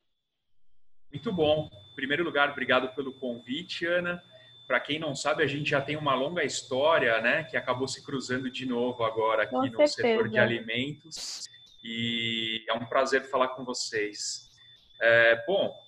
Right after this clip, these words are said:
Speaker 1: o setor de alimentação, como alguns poucos setores, ele não foi tão afetado aí por conta do covid. Na verdade, o que aconteceu? As pessoas, elas estão em casa, elas até acabam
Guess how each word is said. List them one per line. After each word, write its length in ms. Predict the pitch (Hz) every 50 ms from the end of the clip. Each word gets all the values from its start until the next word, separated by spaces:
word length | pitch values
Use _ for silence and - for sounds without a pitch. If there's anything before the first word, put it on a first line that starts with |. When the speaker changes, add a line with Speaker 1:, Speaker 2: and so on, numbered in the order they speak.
| _ _ - - - _ _ -
Speaker 1:
o 40 | -
setor 320 | - 139 127 131 151 151
de 100 | 151 175
alimentação, 880 | 170 170 156 156 156 156 156 160 143 135 135 - - 135 131 135 165 180 - -
como 840 | 135 131 131 135 131 127 123 120 117 110 104 104 98 98 98 98 _ _ _ _ - - _ - - - - _ _ -
alguns 480 | 113 110 110 - 117 139 147 143 - -
poucos 500 | - - 156 180 185 - - 180 - -
setores, 640 | 156 139 - - - 123 127 131 156 156 156 156
ele 640 | 156 156 156 156 156 147 131 117 107 104 98 95 - - - _ - - - - -
não 160 | 127 135 139
foi 260 | - - 147 143 143
tão 240 | - - 147 147 156
afetado 720 | 156 156 - 165 160 - - - 127 120 117 120 127 127
aí 100 | 123 123
por 180 | - - 131 127 _
conta 240 | 131 131 127 131 135
do 140 | 131 131 -
covid. 760 | _ 143 143 135 - - - 113 113 107 - - - - - _ _ _ _ - - _ _ _ _
Na 80 | - 104
verdade, 340 | 107 107 107 117 120 123 127
o 20 |
que 80 | - 151
aconteceu? 580 | 139 - 156 151 - - 151 139 - - 120
As 100 | 110 113
pessoas, 440 | - - 120 113 - - 120 120 120
elas 280 | 131 123 127 123 120 117
estão 240 | - - - 123 127
em 160 | 127 117 110
casa, 400 | - 113 113 117 135 143 135 139
elas 200 | 127 123 113 117
até 200 | 110 - 120 120
acabam 480 | 135 135 - 135 131 143 135 131 123